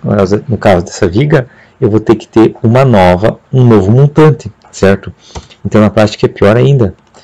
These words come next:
certo? Dá uma, um A S tão alto ali, né, que um espaçamento de estribo nem faz sentido.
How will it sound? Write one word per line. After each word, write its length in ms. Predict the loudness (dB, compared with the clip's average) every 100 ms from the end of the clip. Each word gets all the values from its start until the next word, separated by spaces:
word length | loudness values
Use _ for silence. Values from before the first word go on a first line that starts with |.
| _ -6
certo? 360 | -2 -2 -4 -2
Dá 180 | 0
uma, 460 | 2 2 0 -2 -6 _
um 120 | 0 2
A 100 | 0
S 200 | -2 -4
tão 180 | 0
alto 320 | 2 0 0 0
ali, 140 | 0
né, 180 | 0 -4 -10 -20 _ _
que 100 | -2
um 60 | -2
espaçamento 420 | -2 -4 0 0
de 60 | -2
estribo 420 | -4 -2 0 2
nem 180 | 0 -2
faz 220 | -4 -4
sentido. 520 | -4 -2 0 0